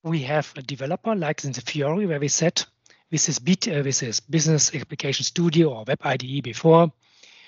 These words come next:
We don't have sufficient knowledge inside Hydro. We have to build that up. Let's reach out to, uh, S A P and get someone doing it for us and learn."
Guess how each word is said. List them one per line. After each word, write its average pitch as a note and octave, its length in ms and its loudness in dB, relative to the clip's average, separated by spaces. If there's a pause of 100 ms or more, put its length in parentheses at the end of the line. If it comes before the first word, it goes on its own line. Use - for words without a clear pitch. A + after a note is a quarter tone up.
(380)
We F#3+ 80 6
don't A3 240 8
have F#3+ 140 0
sufficient D#3+ 440 -4
knowledge D#3 380 -4
inside D3+ 460 -6 (400)
Hydro. F3 260 0 (640)
We C#3+ 120 -2
have B2 180 -8
to - 80 -8
build B2+ 200 -6
that C3 140 -6
up. B2 240 -4 (500)
Let's - 400 6
reach D#3+ 280 2
out E3 300 2 (200)
to, D3+ 400 2
uh, C3 140 -2
S D3 180 2
A C#3+ 60 -4
P A#3+ 300 0 (480)
and D3+ 240 4
get D#3 220 4
someone D3 540 2
doing C#3 300 -6
it A#2+ 140 -10
for - 300 -16
us - 260 -8 (760)
and F3+ 200 0
learn." G#2+ 320 -10